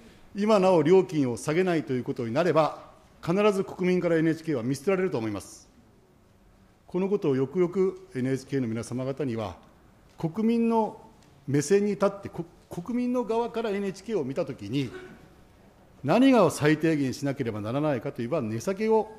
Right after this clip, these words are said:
ずっとしていくと。そこのところはやはり避けて通れない道であるということは認識した上で、さらなるこの公共放送の充実に向けてね、頑張っていただきたいと、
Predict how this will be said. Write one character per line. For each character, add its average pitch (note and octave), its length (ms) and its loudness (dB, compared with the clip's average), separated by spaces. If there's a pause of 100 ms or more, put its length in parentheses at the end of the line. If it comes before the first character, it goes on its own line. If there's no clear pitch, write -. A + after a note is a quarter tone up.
(120)
ず - 100 -16
っ - 100 -16
と G#3 120 -4
し G3+ 80 -10
て A#3 100 -6
い A3+ 60 -8
く - 80 -20
と。 - 180 -6 (1300)
そ - 160 -8
こ C#3+ 100 0
の E3+ 80 2
と G3 120 -2
こ G3 80 0
ろ G3 80 2
は C3+ 100 2
や A2 80 -4
は A#2 80 -4
り A2+ 220 -4
避 - 180 -6
け C#3+ 100 -4
て A2+ 100 -2
通 A#2 180 -6
れ C3 80 -2
な C3+ 100 -2
い A#2+ 80 -2
道 A2 160 -8
で B2+ 80 -8
あ A#2+ 40 -8
る B2 80 -12
と C3 80 -8
い C3+ 40 -6
う C3+ 40 -10
こ F3+ 100 -10
と A3 100 -2
は E3+ 220 -2 (380)
認 D3 160 -2
識 - 260 -10
し - 40 -12
た E3 120 -2
上 G3 140 6
で、 A#2+ 220 2 (600)
さ - 180 -2
ら G3+ 100 4
な F3 120 4
る A2+ 180 -2 (160)
こ A#2 100 -8
の G#2+ 100 -4
公 A#2+ 220 -6
共 A2+ 180 -4
放 A#2 140 -6
送 A2 140 -8
の G2 100 -8
充 A2+ 220 -6
実 A2+ 200 -10
に A#2+ 60 -2
向 A2+ 80 -6
け A#2+ 100 -4
て C3 100 -4
ね、 E3 200 -4 (480)
頑 B2+ 200 0
張 C#3 80 4
っ C#3 60 -8
て - 80 -4
い G#2+ 40 -6
た - 80 -10
だ G#2 100 -6
き - 80 -18
た A2 100 -4
い F#2 60 -6
と、 F2+ 100 -18